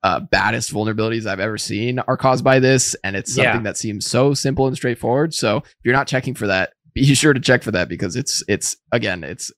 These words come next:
Speaker 1: it's not quite an easy win, but it, it's, it's, it definitely gives you a lot of leverage.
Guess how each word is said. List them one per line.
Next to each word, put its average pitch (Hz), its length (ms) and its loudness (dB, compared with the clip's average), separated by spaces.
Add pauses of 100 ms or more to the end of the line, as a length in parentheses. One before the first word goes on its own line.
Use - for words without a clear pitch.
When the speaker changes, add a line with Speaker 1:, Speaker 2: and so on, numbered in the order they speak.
(100)
Speaker 1:
it's - 260 -8
not 170 200 0
quite 202 220 4
an 190 100 0
easy 170 200 4
win, 180 240 4
but 120 160 4
it, 98 180 -2
it's, - 520 -4
it's, - 500 -4
it 120 180 0
definitely 131 600 2 (200)
gives 117 200 4
you 104 120 2
a 98 40 2
lot 90 200 4
of 76 80 -2
leverage. 64 400 -6